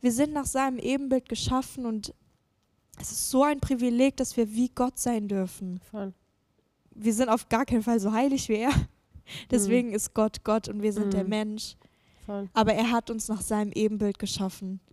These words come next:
Speaker 2: Ja.
Speaker 1: Und der Feind probiert einfach jedes Mal, dir das zu nehmen, deine Identität.
Speaker 2: Ja.
Speaker 1: Dein, und wirklich da, wo du dir sicher und confident sein kannst.
Speaker 2: Mhm.
Speaker 1: Und das ist einfach so, so traurig und ich bete wirklich da, wo du gerade bist, dass du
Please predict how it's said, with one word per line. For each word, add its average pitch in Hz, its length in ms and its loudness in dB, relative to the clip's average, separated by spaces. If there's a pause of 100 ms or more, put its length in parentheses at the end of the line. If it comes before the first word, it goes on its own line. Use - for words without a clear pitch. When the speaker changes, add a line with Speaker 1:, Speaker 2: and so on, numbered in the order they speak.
(140)
Speaker 2:
Ja. 196 240 -4 (920)
Speaker 1:
Und 220 280 2
der 208 100 6
Feind 269 600 2
probiert 233 480 2
einfach 220 320 0
jedes 233 380 4
Mal, 214 260 2
dir 220 220 4
das 208 320 -2
zu 220 120 -2
nehmen, 190 460 -2
deine 220 280 4
Identität. 208 1040 -2
Speaker 2:
Ja. 208 200 -12 (200)
Speaker 1:
Dein, 214 400 2
und 214 300 -4
wirklich 233 420 4
da, 226 240 6
wo 240 80 4
du 214 140 -2
dir 196 200 4
sicher 240 540 2
und 208 180 -4
confident 226 540 2
sein 185 280 -2
kannst. 190 440 -6
Speaker 2:
Mhm. 190 500 -6 (800)
Speaker 1:
Und 220 180 4
das 233 160 4
ist 254 100 -6
einfach 240 260 2
so, 277 480 6
so 254 220 2
traurig 277 560 4
und 233 100 -2
ich 233 140 -4
bete 262 420 6
wirklich 240 300 0
da, 240 180 2
wo 262 80 0
du 247 80 -4
gerade 220 260 0
bist, 254 300 6
dass 233 160 0
du 240 280 6